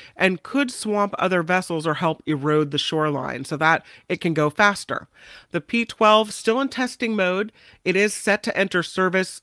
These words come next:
in, uh, in July between Stockholm and Eckerö, uh, and the city center as part of a nine-month pilot project. They think this ferry will cut the travel time from Eckerö by conventional pub-, public transport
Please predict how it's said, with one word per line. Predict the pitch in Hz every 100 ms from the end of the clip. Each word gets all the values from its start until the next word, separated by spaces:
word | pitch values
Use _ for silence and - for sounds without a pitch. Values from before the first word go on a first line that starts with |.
| -
in, | 170 170 135 -
uh, | 151 147 143
in | - 170
July | 151 156 147 220 240 139 147 - - - -
between | 180 - 196 185 180
Stockholm | - - 196 233 - 233 240 247 247 -
and | 180 - -
Eckerö, | 247 208 151 135 135 180 _ _ - - -
uh, | 160 -
and | 190
the | 180
city | - 233 220
center | - 269 262 139
as | - -
part | 185 185
of |
a | 180
nine-month | 175 170 202 202 190 190
pilot | - 214 214 -
project. | 156 131 131 120 - - - - -
They | 185
think | 180 233 285 - -
this | 180 -
ferry | - 196 180
will | 143
cut | 139 196 190
the | 160
travel | - 170 185 185
time | - 156 139 139 151 - - _
from | 185 196 214
Eckerö | 196 208 175 147 147 147
by | 156
conventional | 151 165 151 165 202 208 190
pub-, | - 185 175 -
public | 190 180 165
transport | - 175 185 - 220 226